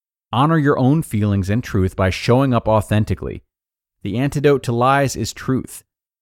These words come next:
Have an honest discussion about how the breach of trust hurt you.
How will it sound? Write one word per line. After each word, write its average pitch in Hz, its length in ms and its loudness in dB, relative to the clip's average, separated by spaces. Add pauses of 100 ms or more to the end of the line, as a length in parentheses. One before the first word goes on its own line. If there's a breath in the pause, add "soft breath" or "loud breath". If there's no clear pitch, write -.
(140)
Have 117 160 2
an 117 80 0
honest 139 360 0
discussion 107 520 0
about 98 200 2
how 127 240 2
the 135 120 0
breach 110 320 -2
of 104 80 -6
trust - 320 -4
hurt 139 200 2
you. 78 140 -8